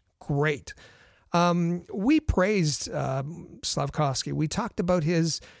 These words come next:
his improved confidence, uh, the fact that he was,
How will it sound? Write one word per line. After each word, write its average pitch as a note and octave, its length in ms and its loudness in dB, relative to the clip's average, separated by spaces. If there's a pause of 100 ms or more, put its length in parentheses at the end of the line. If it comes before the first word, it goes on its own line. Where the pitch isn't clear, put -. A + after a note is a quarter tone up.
(100)
his D#3 200 2
improved D#3+ 440 2
confidence, D3+ 840 0
uh, C3 300 0
the C3+ 80 -2
fact F3 320 -2
that D3+ 120 2
he D#3 140 2
was, D#3+ 260 2